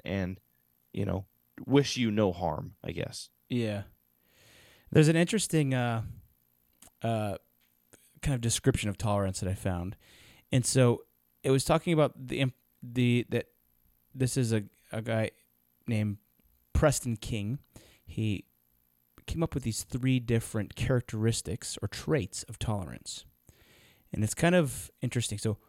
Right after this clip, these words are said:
Speaker 2: the first one is the objection component. So this is, he describes it as wherein the object of toleration is objectionable. For instance, a follower of one faith may assert the belief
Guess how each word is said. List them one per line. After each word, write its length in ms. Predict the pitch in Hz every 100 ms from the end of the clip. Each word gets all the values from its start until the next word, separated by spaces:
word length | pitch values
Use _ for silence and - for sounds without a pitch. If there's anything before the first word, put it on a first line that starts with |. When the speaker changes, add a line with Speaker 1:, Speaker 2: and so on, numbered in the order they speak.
| -
Speaker 2:
the 80 | 127
first 320 | - 214 -
one 200 | 190 185
is 180 | - 123
the 200 | 117 117
objection 800 | - 110 110 117 135 - 110 95 - _
component. 680 | - 110 - 104 82 - - - _ _ - _ _ _ _
So 140 | - 113
this 200 | 147 156
is, 140 | 123 - _ _ _ _ _ _
he 120 | - 113
describes 340 | 107 117 107
it 80 | 110
as 360 | 104 104 98 - - - _
wherein 320 | 139 135 135
the 180 | 127 -
object 480 | 110 190 151 139 139
of 140 | 127
toleration 920 | - - 113 107 104 202 - 92 90 110 _ _
is 320 | - 123 113 - _ _ _ _ _
objectionable. 840 | 117 104 110 131 - 98 73 - - _ - _ _ _
For 180 | - 131
instance, 380 | 135 - 123 -
a 60 | 135
follower 380 | - 131 127
of 140 | 123 104
one 260 | 120 214
faith 380 | 208 - 101 107 -
may 160 | 123
assert 380 | 120 - 135 127 -
the 140 | 117
belief 560 | 104 107 143 135 107